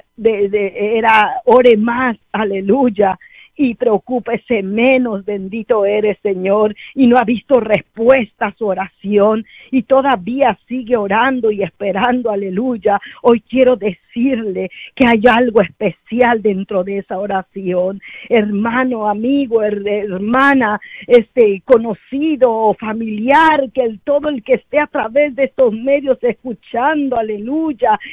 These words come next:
hay algo especial en la oración. La palabra de Dios dice: "Clama a mí, yo te responderé", en Jeremías treinta y tres tres.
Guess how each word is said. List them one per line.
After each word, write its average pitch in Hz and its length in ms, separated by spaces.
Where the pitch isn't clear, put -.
hay 277 180
algo 277 280
especial 254 920
en 220 140
la 208 120
oración. 208 760
La 254 140
palabra 233 560
de 220 160
Dios 233 240
dice: 240 360
"Clama 262 420
a 220 40
mí, 269 460
yo 233 160
te 226 180
responderé", 202 920
en 220 100
Jeremías 208 680
treinta 190 380
y 190 80
tres 208 280
tres. 185 400